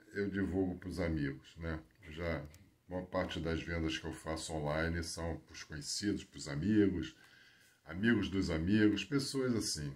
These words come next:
É uma pessoa ou outra desconhecida que mais fica sempre aquela, a pessoa, "Será que ele vai me entregar a obra, né? Se eu vou pagar o Pix, se, será que ele vai?" Então essa,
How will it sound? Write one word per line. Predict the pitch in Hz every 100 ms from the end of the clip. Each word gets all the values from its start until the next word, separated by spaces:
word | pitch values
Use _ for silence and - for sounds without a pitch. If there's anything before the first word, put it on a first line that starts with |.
| 113
É | 156
uma | 180 175 151
pessoa | - 123 - 139 113
ou |
outra | 120 127 123 110
desconhecida | 107 - 107 104 - 113 110 110
que | 107 110 101 104 - - - _ _ -
mais | 104 110 104
fica | 113 104 104
sempre | 104 110 - 98
aquela, | 104 98 90 92
a |
pessoa, | - 95 90 - 101
"Será | 95 107 104
que | 101
ele |
vai | 90 92
me | 92
entregar | 90 82 78 76 82
a | 78
obra, | 90 92 73 78
né? | 80 107 98 -
Se |
eu | 85
vou | 82
pagar | 87 90 82 76 90
o | 85 78 -
Pix, | - 98 98 -
se, | - 80 - - - _ _ -
será | 71 - 90
que | 87
ele | 85 82
vai?" | - - -
Então | - 98 101
essa, | 98 - 98